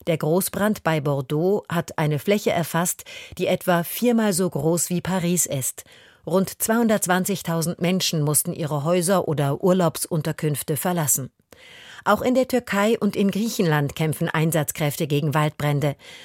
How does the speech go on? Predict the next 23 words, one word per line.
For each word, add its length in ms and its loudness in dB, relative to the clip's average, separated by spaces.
Auf 140 -2
der 120 2
griechischen 520 0
Insel 320 0
Kreta 560 0
kamen 300 2
nach 160 0
Angaben 480 2
der 100 2
Behörden 600 2
zwei 360 0
Feuerwehrleute 840 2
ums 200 0
Leben, 380 0
nachdem 400 -2
sie 220 0
im 120 0
dichten 380 0
Rauch 300 2
die 160 2
Orientierung 680 0
verloren 480 0
hatten. 300 -2